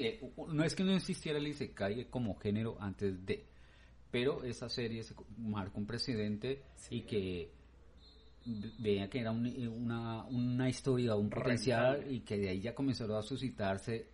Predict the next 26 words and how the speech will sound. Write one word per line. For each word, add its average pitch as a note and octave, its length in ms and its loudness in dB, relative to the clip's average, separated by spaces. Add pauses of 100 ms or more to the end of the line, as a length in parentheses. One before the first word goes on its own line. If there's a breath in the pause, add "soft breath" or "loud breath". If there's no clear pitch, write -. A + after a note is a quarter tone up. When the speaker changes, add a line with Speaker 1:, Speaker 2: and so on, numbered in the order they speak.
Speaker 1:
año A#2+ 280 4
tras C#3+ 240 -2
año, A#2 580 0
eh, F#2+ 540 -2
con G2 200 -4
temporadas G2 600 -2
que G#2 200 -8
se G2+ 120 -8
vienen F2+ 220 -6
incorporando A2+ 600 -4
a, G2 200 0 (440 loud breath)
en, F#2+ 380 -8
en G2 140 -4
temporadas F2+ 480 -4
en, G#2 200 -4
en G2 120 -4
años G2 300 -2
que G2 320 0
dominaría, F#2 800 -2
eh, F#2 640 -4 (600 loud breath)
ese, G2+ 680 -2
e-, - 100 -10
ese A#2+ 320 -4
género G#2 480 0 (100)
por F#2 540 -4
autoromancia F#2 1080 -6